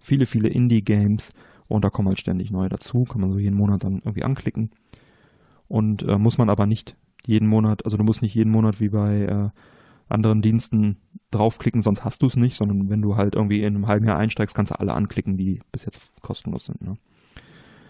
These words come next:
Äh, wenn Pro dann ausläuft, dann kann man nur noch die Titel spielen, die man wirklich selber gekauft hat. Und zwar maximal zehn achtzig p, also Full H D. Und der Ton ist dann Stereo.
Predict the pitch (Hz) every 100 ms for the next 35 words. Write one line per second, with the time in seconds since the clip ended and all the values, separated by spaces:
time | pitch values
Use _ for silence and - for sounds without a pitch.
0 | _ _ _ _ - 110 104 110 - 120
1 | 107 92 107 165 175 175 190 - - 113
2 | 120 123 123 - _ - 110 110 113 117
3 | 113 - 117 117 - - 120 104 - 110
4 | 107 104 98 104 - 104 98 92 - 120
5 | 165 - 214 - _ - _ _ - 113
6 | 113 113 104 104 107 - - 101 98 98
7 | 101 - 101 - - - 117 110 98 -
8 | 113 95 87 95 120 - _ - _ 107
9 | 101 - 113 104 - 92 - 92 - -
10 | -